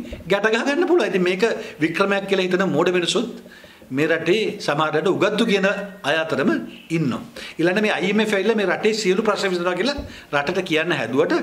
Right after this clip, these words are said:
අද මේ රටේ ව්‍යාපාරිකයෝ තේරුම් අරන් තියෙනවා මේක වැරදි කතාවක් කියලා.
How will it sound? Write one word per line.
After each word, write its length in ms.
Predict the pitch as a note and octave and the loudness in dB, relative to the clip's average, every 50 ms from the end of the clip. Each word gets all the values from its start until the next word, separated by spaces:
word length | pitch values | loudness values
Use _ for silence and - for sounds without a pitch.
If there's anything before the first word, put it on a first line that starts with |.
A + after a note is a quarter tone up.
| - - - - | -4 -8 -10 -8
අද 160 | - D3 D#3+ G3+ G3+ | -4 0 0 2 2
මේ 120 | G#3 G3+ | 2 2
රටේ 280 | G3 F#3+ - - G#3 C#3+ | 2 2 2 2 2 2
ව්‍යාපාරිකයෝ 560 | C#3+ F3+ A#3+ D4 C#4+ C#4+ C4+ B3 G#3+ G#3+ F3+ | 2 0 0 0 2 2 2 2 2 2 2
තේරුම් 260 | F3 D#3+ D#3 D#3 D3+ | 2 0 0 2 0
අරන් 220 | C#3+ C#3 C3+ C3 | 0 0 0 -2
තියෙනවා 320 | A#2 B2 A#2 A#2+ D3+ G#3 B3+ - - - - - - - | -2 -2 0 0 0 0 -2 -2 -8 -14 -18 -20 -12 -6
මේක 280 | C#3 C#3 D3 D3 D3 G3 D4 D4 G#3 - - - - - | -2 -2 -2 0 0 -2 -2 -2 -4 -6 -10 -16 -10 -4
වැරදි 340 | C3 C#3+ C#3+ C#3+ C#3+ D3+ | -2 0 0 0 0 -2
කතාවක් 400 | D#3 C3+ A2+ - G#2 F#2+ F2+ F#2+ | 0 -2 -2 -2 -2 -4 -4 -6
කියලා. 240 | - - - - - | -10 -14 -18 -18 -20